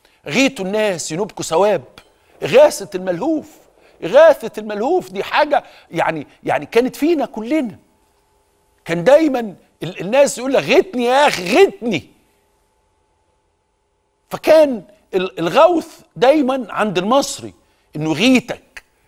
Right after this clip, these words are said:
إنه يقف جنبك، إنه يبل ريقك. بل ريق يعني، مش بل ريق يعني، بيشربه.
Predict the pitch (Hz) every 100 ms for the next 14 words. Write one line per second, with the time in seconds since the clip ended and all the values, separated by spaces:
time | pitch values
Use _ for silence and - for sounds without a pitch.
0 | - 151 185 254 135 226 254 196 120 -
1 | _ _ 147 170 185 247 240 220 262 254
2 | 135 - - - _ _ _ _ _ _
3 | _ _ _ _ _ _ _ _ _ _
4 | _ _ _ _ _ _ _ _ _ _
5 | 180 214 214 262 269 220 214 202 165 180
6 | 220 247 277 254 240 - _ 180 196 -
7 | 240 311 269